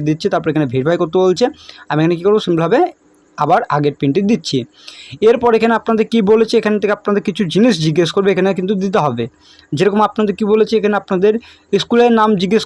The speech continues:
করবে এবং এখান থেকে আপনাদের কী বলেছে, আপনার ছোটোবেলাকার বন্ধুর নাম, এটা আপনারা দিতে পারেন। যেহেতু দুটো আপনারা দিয়ে দেবেন, আর এই দুটো অবশ্যই আপনারা একটু মনে রাখবেন, পরবর্তী সময় যদি কোনো কিছু হয় তখন আপনারা চেঞ্জ করতে পারবেন। যেহেতু আমি এখানে করে দিচ্ছি, তারপর আমি আপনাদের এখানে দেখাচ্ছি। এবার এই দুটি দেওয়ার পর এখানে কী করবেন, সিম্পল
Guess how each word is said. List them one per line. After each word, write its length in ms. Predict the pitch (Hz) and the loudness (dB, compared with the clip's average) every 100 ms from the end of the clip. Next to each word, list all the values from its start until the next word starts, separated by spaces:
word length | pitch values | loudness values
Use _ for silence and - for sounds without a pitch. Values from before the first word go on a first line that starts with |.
| 226 | 0
করবে 200 | 208 240 220 | 2 4 4
এবং 120 | 220 202 | 4 0
এখান 120 | 165 196 | 0 0
থেকে 120 | 196 | -2
আপনাদের 280 | 190 202 202 190 | -2 -2 0 0
কী 60 | 190 | 0
বলেছে, 260 | 202 196 247 269 196 | 2 2 2 2 0
আপনার 260 | 185 202 196 185 - | -2 0 0 0 -2
ছোটোবেলাকার 440 | 208 208 208 202 180 | -2 0 2 0 0
বন্ধুর 280 | 190 190 190 | 2 2 2
নাম, 100 | 185 185 165 | 0 -2 -4
এটা 100 | 160 | -4
আপনারা 180 | 165 185 202 | -2 0 0
দিতে 120 | 190 135 | 0 0
পারেন। 200 | 123 127 123 | 0 0 0
যেহেতু 220 | 160 180 170 | 0 0 -2
দুটো 140 | 156 175 165 | -2 -2 -2
আপনারা 180 | 175 156 | -2 0
দিয়ে 100 | 175 170 | 2 2
দেবেন, 180 | 220 285 - - - 175 | 2 0 -6 -20 -6 0
আর 60 | 185 | 0
এই 40 | 175 | 2
দুটো 140 | 175 214 175 | 2 2 2
অবশ্যই 260 | 190 - | 0 -2
আপনারা 160 | 202 214 208 | -2 0 0
একটু 120 | 220 208 | 0 2
মনে 160 | 208 185 | 2 2
রাখবেন, 220 | 143 135 135 | 2 0 0
পরবর্তী 340 | 170 160 165 180 165 | 0 0 -2 -4 -4
সময় 180 | 170 170 | -2 0
যদি 100 | 165 170 | -2 -2
কোনো 100 | 175 | -2
কিছু 120 | 175 175 | -2 -2
হয় 100 | 185 | -2
তখন 140 | 180 170 | -2 -2
আপনারা 160 | 160 185 202 | -2 -2 0
চেঞ্জ 140 | 196 147 | 0 0
করতে 140 | - | -2
পারবেন। 180 | 131 123 139 | -2 0 0
যেহেতু 140 | 151 | 0
আমি 60 | 156 | 0
এখানে 140 | 156 160 | 0 0
করে 120 | 165 156 | 0 0
দিচ্ছি, 160 | 156 208 180 | -2 -2 -2
তারপর 180 | 160 156 | -2 0
আমি 80 | 151 | 0
আপনাদের 240 | - 143 139 131 | -2 -2 -2 0
এখানে 140 | 156 190 | 0 0
দেখাচ্ছি। 300 | 156 - 127 113 _ _ 170 | 0 -2 -6 -8 _ _ -2
এবার 120 | 185 214 | 2 4
এই 40 | 185 | 2
দুটি 180 | 202 233 151 180 | 0 0 2 2
দেওয়ার 220 | 202 208 | 4 4
পর 80 | 226 | 2
এখানে 140 | 220 220 | 2 2
কী 40 | 202 | 2
করবেন, 180 | 233 240 - | 2 2 0
সিম্পল 200 | 208 | 0